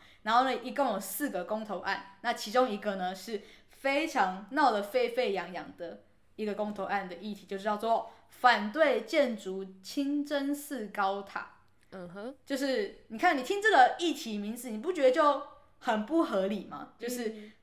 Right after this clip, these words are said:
Speaker 1: 他就是已经抵触那种宗教自由啊，
Speaker 2: 宗教，对啊。
Speaker 1: 基本人权的，对啊。就是，这大概现在正常的人都会觉得，这个东西没有什么必要投吧，就不可能啊，就是没有必要，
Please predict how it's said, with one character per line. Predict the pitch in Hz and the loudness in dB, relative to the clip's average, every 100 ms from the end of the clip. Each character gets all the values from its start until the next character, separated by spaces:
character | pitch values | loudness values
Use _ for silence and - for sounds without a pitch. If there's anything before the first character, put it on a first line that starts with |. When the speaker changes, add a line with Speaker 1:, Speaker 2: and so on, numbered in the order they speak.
| _ | _
Speaker 1:
他 | 302 | 2
就 | 330 330 | 4 4
是 | 330 | 0
已 | 233 | 0
经 | 277 285 | -2 -4
抵 | 214 190 | -8 -10
触 | 190 254 | -8 -4
那 | 254 | -2
种 | 208 180 | -2 -4
宗 | 220 226 | -6 -4
教 | 220 240 294 | 2 2 2
自 | |
由 | |
啊， | 269 | -2
Speaker 2:
宗 | 226 | -4
教， | 277 233 | -4 -4
对 | 294 311 | -2 0
啊。 | 262 208 | 0 -2
Speaker 1:
基 | |
本 | 202 | -2
人 | 190 190 | -4 -4
权 | 202 - 185 | -6 -6 -6
的， | 185 | -6
对 | 190 233 | 0 4
啊。 | 196 196 - - _ | 4 2 -10 -20 _
就 | 302 | -4
是， | 330 359 - - - _ | 2 2 0 -10 -20 _
这 | - 440 - - _ _ _ | -6 -4 -6 -12 _ _ _
大 | 453 | 4
概 | 392 381 359 277 - - _ - | 8 8 8 0 -10 -20 _ -16
现 | - 381 320 | 0 2 4
在 | 320 277 247 | 6 6 6
正 | 381 320 | 2 2
常 | 254 233 202 202 | 0 -4 -4 -2
的 | 214 208 208 190 | 0 2 0 0
人 | 190 190 202 | 0 -2 -2
都 | 247 | 0
会 | 262 254 | 2 2
觉 | 190 | 0
得， | 185 214 | -4 -6
这 | - 403 | -4 -2
个 | 403 | 0
东 | 349 349 | 0 -2
西 | 359 349 349 - - | 0 0 0 -6 -12
没 | 277 | -4
有 | 381 | -2
什 | 330 | -2
么 | 226 | -4
必 | 214 | -2
要 | 294 294 | 2 2
投 | 294 - 180 | 0 -6 -2
吧， | 220 | -2
就 | 254 403 - _ _ - _ | 0 -2 -4 _ _ -20 _
不 | 285 | -14
可 | 285 254 | -8 -6
能 | 196 | -4
啊， | 190 220 | -4 -6
就 | 247 | -6
是 | 302 | -6
没 | 247 254 | 0 0
有 | 240 | 0
必 | 262 | 0
要， | 247 240 233 | 4 4 4